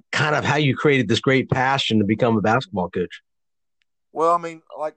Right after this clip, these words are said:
Speaker 2: probably most coaches, uh, you know, you,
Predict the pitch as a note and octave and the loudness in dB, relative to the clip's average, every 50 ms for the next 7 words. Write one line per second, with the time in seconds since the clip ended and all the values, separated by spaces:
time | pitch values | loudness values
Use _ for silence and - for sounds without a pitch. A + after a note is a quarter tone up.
0 | _ _ - F3 E3+ E3 D3+ D3+ D#3+ E3 D#3+ - - - E3+ D#3+ D#3 - - D3+ | _ _ -10 -10 -8 -8 -8 -8 -10 -10 -10 -12 -12 -10 -8 -8 -10 -12 -16 -20
1 | D3+ D3+ D3 _ B2 B2+ B2+ B2 A#2+ A#2 A2+ A2 G#2+ G#2 G2+ F#2+ _ _ _ _ | -20 -20 -20 _ -14 -10 -8 -6 -6 -6 -6 -8 -10 -12 -16 _ _ _ _ _
2 | _ _ _ _ _ _ B2+ B2+ B2+ B2 B2 B2 B2 B2 | _ _ _ _ _ _ -20 -20 -18 -16 -16 -16 -18 -20